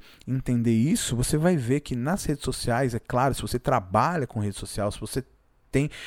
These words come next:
esse ponto, você precisa ficar no ponto pra trabalhar. Você precisa ficar no ponto pra publicar. E só.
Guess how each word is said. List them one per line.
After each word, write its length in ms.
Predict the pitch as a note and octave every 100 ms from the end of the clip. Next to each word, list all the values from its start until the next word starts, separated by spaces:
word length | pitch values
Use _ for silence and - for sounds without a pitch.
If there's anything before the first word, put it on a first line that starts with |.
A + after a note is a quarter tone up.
| - -
esse 140 | -
ponto, 260 | - C#3+ -
você 80 |
precisa 240 | C3+ - D#3
ficar 380 | - - D3+ E3+ - - _
no 200 | G3 F3
ponto 400 | - C3+ C3+ -
pra 220 | - B2+ C3
trabalhar. 680 | E3 E3 A3+ B3+ C4 A#2+ - _ _ _ - - - -
Você 100 | A2+
precisa 160 | -
ficar 180 | - C3+
no 120 | D#3
ponto 380 | - C3+ C#3+ -
pra 220 | - C3
publicar. 920 | - _ D#3+ D#3 A3 - A#3 B3 B2 - _ _ _
E 180 | G#3 B3+
só. 540 | - - - D3+ F3